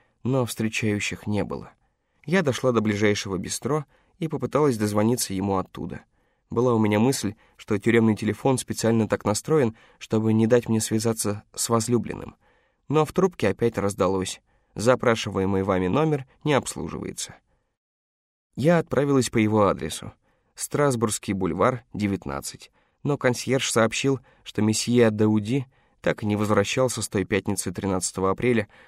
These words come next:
после которой минуло восемь лет. Его сестёр тоже след простыл. Он даже не оставил адреса для пересылки почты.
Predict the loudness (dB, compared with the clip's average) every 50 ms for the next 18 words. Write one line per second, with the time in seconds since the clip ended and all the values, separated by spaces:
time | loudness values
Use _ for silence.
0 | _ _ -4 -2 -2 -2 -2 -2 -4 -2 0 2 2 2 2 2 2 2 2 2
1 | 2 2 0 -2 _ _ _ -4 0 0 0 0 0 -4 -4 -4 -6 -8 -10 -12
2 | -18 _ _ _ _ _ _ _ _ _ -4 -2 0 0 0 0 0 -2 -2 0
3 | 0 0 0 0 0 0 0 -2 -2 -2 -2 -4 -4 -4 -6 -8 -6 -8 -10 -12
4 | -14 -16 -16 -18 _ _ _ _ _ _ _ -2 0 2 4 6 4 6 4 2
5 | 0 0 _ _ _ -2 0 2 2 2 0 0 2 4 4 4 4 4 2 2
6 | -2 -4 -4 -6 -4 -2 -2 -2 0 0 0 -2 -2 0 -2 -2 -2 -4 -4 -2
7 | 0 0 0 -2 -4 -8 -10 -16